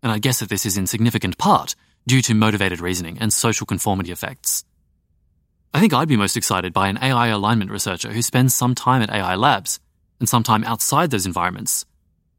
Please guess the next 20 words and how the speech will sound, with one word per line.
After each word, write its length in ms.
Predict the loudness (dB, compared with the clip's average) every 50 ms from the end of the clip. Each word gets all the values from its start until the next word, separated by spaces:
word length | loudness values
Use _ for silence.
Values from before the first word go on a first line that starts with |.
| _ _ _ _ _ _ _ 0
either 240 | 2 2 2 2 0
at 200 | -2 -2 -2 -2
a 60 | -2
safety-only 640 | -2 -2 -2 -2 -2 -2 -2 0 0 0 -2 -4 -2
company 380 | 0 0 0 0 0 0 0 0
like 160 | 0 -2 -2
the 100 | -4 -4
Alignment 380 | -2 0 2 2 2 0 -2
Research 320 | -4 -4 -2 -2 -2 -2 -2
Centre 280 | -2 -2 -2 -2 -2
or 200 | -4 -4 -6 -6
Redwood, 400 | -4 -4 -4 -2 0 -2 -2 -2 -6 _ _ _ _ _ _ _ _ _
a 60 | -2 0
safety-focused 580 | 0 0 0 0 0 0 0 0 -2 -4 -4 -4
academic 440 | -4 -2 0 0 2 0 0 0
group, 200 | -2 -6 -6 -8 -8 _ _ _ _ _
or 180 | -2 0 0 2
doing 260 | 2 2 2 4 2
independent 420 | 2 0 0 -2 -2 -4 -4 -6 -8
research. 480 | -6 -4 -4 -4 -4 -6 -8 -8 -10